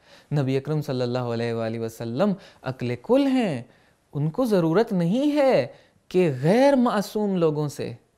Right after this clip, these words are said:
ख़ताकार लोगों से मशवरा करें। लेकिन हिकमत क्या है लोगों से मशवरा करने की, असहाब से मशवरा करने की? उनको अहमियत दे रहे हैं,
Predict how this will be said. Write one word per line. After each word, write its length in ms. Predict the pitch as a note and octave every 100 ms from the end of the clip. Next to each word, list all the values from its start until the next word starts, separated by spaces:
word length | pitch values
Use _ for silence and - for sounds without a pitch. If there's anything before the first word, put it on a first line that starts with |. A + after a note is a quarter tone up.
| _ _ _ -
ख़ताकार 540 | F#3 A3 A3 C4 D#4
लोगों 300 | C#4+ C4 C4
से 100 | B3+
मशवरा 380 | A3+ G3+ G#3 G3
करें। 320 | F3 D3 A#2 - _ _ _ _ _ _ _ _ _ -
लेकिन 360 | B2+ E3+ F#3 F#3 _ _ _ _
हिकमत 400 | C3+ - C#3+ G#3
क्या 160 | - B3
है 160 | A#3 D3+ - _ _ _
लोगों 340 | C#3+ C3+ C3+ C#3+
से 100 | C#3
मशवरा 360 | C3 - C#3
करने 280 | C3 B2 B2+
की, 140 | C3 A#2+
असहाब 380 | B2 C3 F3
से 140 | G3 G3
मशवरा 300 | F#3 F3 D#3+
करने 260 | D3+ C#3 C3
की? 160 | B2+ - - - -
उनको 420 | C#3+ D3 D3 G3
अहमियत 640 | G#3 C#3 B2 B2 B2 D3+
दे 140 | C3 A#2
रहे 100 | A2+
हैं, 140 | A#2